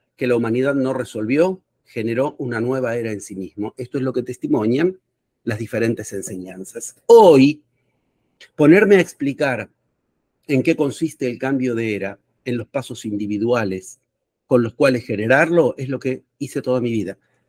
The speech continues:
Hay un puente entre el humano y lo que nos trae Cristo. Uno podría preguntarse, ¿por qué hay que tener a Cristo presente, a Krishna, a Buda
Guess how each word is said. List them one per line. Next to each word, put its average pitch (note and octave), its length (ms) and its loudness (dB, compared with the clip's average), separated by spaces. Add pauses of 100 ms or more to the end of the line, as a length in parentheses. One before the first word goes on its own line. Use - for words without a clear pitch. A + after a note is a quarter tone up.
(540)
Hay D#3 200 6
un C#3 220 6
puente G#3+ 460 6
entre D#3+ 300 0
el B2 80 -4
humano F3+ 600 -2
y D3+ 80 -4
lo B2+ 140 -2
que A#2 80 -8
nos G#2+ 160 -10
trae B2 280 -6
Cristo. G2+ 380 -12
Uno F#3+ 180 -2
podría C3+ 320 -2
preguntarse, A#2 760 -6 (340)
¿por C4+ 180 -2
qué C3 200 0
hay G#2 120 -4
que G#2 120 -12
tener G#2+ 260 -4
a G2+ 60 -2
Cristo A#2 340 -6
presente, G#2 560 -4
a G#2 60 -4
Krishna, B2 500 2
a G#2 40 0
Buda A#2+ 440 2